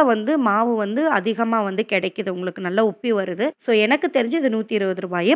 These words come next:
போதுமானதா இருக்கு. And வெந்தயம் வந்து பாத்தீங்க அப்படின்னா, அறுபது ரூபாய்க்கு அரை கிலோ வந்து எடுத்துக்கலாம். And டீ தூள்ல நிறைய, நிறைய பிராண்ட்ஸ் வந்து இருக்கு. ஆ, so, நீங்க வந்து price and கம்மியா வாங்குறதுக்கு எந்த இடத்துல எப்படி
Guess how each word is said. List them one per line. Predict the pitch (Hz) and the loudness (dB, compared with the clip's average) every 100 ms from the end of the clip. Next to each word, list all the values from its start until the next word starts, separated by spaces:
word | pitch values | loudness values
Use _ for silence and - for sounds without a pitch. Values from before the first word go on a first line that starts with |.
| - | 4
போதுமானதா | 220 185 180 175 175 170 | 2 2 -2 -2 0 0
இருக்கு. | 175 - - 240 | -2 -6 -2 0
And | 247 247 | 2 2
வெந்தயம் | 262 330 320 247 | 4 4 4 4
வந்து | 240 247 | 2 2
பாத்தீங்க | 214 202 208 214 | 0 0 2 2
அப்படின்னா, | 190 214 294 | 2 2 4
அறுபது | 214 208 202 185 | 4 2 -2 -2
ரூபாய்க்கு | 185 233 247 | -2 0 0
அரை | 190 - | 0 -4
கிலோ | 196 190 | -4 -4
வந்து | 196 175 | -6 -8
எடுத்துக்கலாம். | 175 180 180 170 - 240 | -8 -10 -6 -6 -2 0
And | 240 247 | 0 2
டீ | 320 381 359 | 2 2 2
தூள்ல | 247 208 262 254 208 | 2 2 2 0 0
நிறைய, | 190 226 294 311 240 | 2 2 2 2 2
நிறைய | 208 233 202 | 0 -2 0
பிராண்ட்ஸ் | 190 185 226 240 214 | 0 2 2 -2 -6
வந்து | 196 214 190 | -4 -4 -4
இருக்கு. | 180 - 226 339 359 - | -4 -2 2 2 0 0
ஆ, | 208 202 202 208 | 2 4 2 0
so, | 240 262 254 | 0 0 0
நீங்க | 247 233 | 2 2
வந்து | 254 339 370 - | 2 0 -2 0
price | 247 254 330 330 | 2 2 2 0
and | 285 247 | -2 0
கம்மியா | 220 233 262 262 208 | 0 2 2 2 4
வாங்குறதுக்கு | 214 226 226 208 208 311 415 403 269 254 | 2 2 -2 -2 -4 0 -2 -2 0 4
எந்த | 320 339 | 6 4
இடத்துல | 277 - 302 269 | 2 0 2 2
எப்படி | - | 0